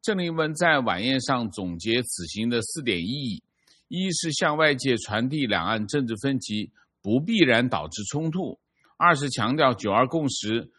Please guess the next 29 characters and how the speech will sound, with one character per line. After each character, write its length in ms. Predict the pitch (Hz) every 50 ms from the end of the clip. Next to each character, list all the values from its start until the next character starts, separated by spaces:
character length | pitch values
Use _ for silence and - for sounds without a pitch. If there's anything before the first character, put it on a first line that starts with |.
| _ _ _
仍 180 | 98 107 120
然 180 | 143 147 143 139
是 140 | 135 - 139
两 180 | 107 101 90
岸 180 | 110 123 120 113
关 220 | - 135 135 135
系 160 | 131 - 135 117
的 180 | 104 110 98
基 200 | 87 - 147 160
础； 260 | 147 - - 76 - - _ _ _ _ _ _ _
第 120 | - 143 131
三 220 | - 156 147 143
是 140 | 127 - 135
凸 260 | 117 - 156 180 175 165
显 260 | - 123 95 90 80
国 140 | 95 113 131
民 160 | 147 151 131
党 220 | 113 90 87 87 87
在 220 | - 131 120 107
维 220 | 95 90 92 117
护 220 | 123 117 - 139 120
台 220 | - - 120 120
海 100 | 123 131
稳 240 | 123 104 87 80 82
定 180 | 82 123 123 110
中 180 | - 123 123 120
的 120 | 107 101
角 220 | 85 82 82 92
色； 260 | 104 - 175 165 131